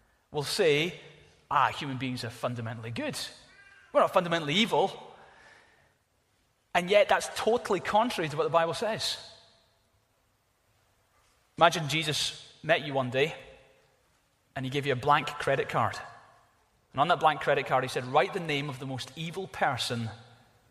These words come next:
you could ever imagine." So at the bottom of the card, so what would you write? You would write Adolf Hitler,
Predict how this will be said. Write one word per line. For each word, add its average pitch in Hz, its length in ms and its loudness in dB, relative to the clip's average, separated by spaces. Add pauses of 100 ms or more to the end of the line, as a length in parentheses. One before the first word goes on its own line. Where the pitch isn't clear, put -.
(640)
you 143 160 -8
could - 280 -2
ever 170 240 2
imagine." 147 440 2 (1600)
So - 240 -2
at 139 120 0
the 127 60 -10
bottom 143 240 6
of 123 100 -6
the 123 60 -4
card, 120 300 2
so 113 380 -4 (460)
what 139 120 -6
would 123 120 -8
you 120 80 -4
write? 113 160 -4
You 123 80 -6
would 120 80 -6
write 110 240 0 (2000)
Adolf 113 280 4
Hitler, 123 300 2